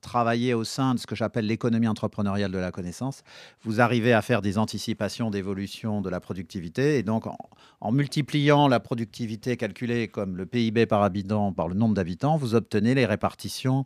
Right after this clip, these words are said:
du pib en deux mille cinquante. Donc, sur cette base-là, sur ce substrat de répartition de la population et du P I B au plan mondial à l'horizon deux mille cinquante, j'imagine comment les acteurs vont construire leur politique au cours des quarante prochaines années.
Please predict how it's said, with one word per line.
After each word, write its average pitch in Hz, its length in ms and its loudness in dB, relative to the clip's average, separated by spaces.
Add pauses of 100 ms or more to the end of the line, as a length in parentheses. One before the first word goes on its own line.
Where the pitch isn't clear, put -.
du 101 180 -2
pib 143 220 4
en 120 100 8
deux 117 80 6
mille 120 120 6
cinquante. 87 340 -2 (320)
Donc, 139 260 6 (160)
sur - 220 -2
cette 165 200 4
base-là, 156 500 6
sur - 200 -8
ce - 120 -4
substrat 123 840 2
de 90 140 -8
répartition 113 880 -4 (100)
de 113 580 2 (400)
la 107 240 -4
population 113 760 -2 (140)
et 139 440 4
du 98 180 -6
P 120 180 4
I 110 60 4
B 101 80 0 (100)
au 101 60 2
plan 110 180 2
mondial 104 520 0 (180)
à 104 100 -6
l'horizon 101 340 -2
deux 98 100 -4
mille 98 120 -2
cinquante, 143 500 -4 (320)
j'imagine 131 680 4
comment 151 440 6
les 131 200 2
acteurs 147 760 0
vont 139 520 -4
construire 147 640 0
leur 110 160 0
politique 135 540 -2
au 117 80 -2
cours 131 160 -6
des 113 80 -6
quarante 113 280 -4
prochaines 101 360 -10
années. 85 140 -16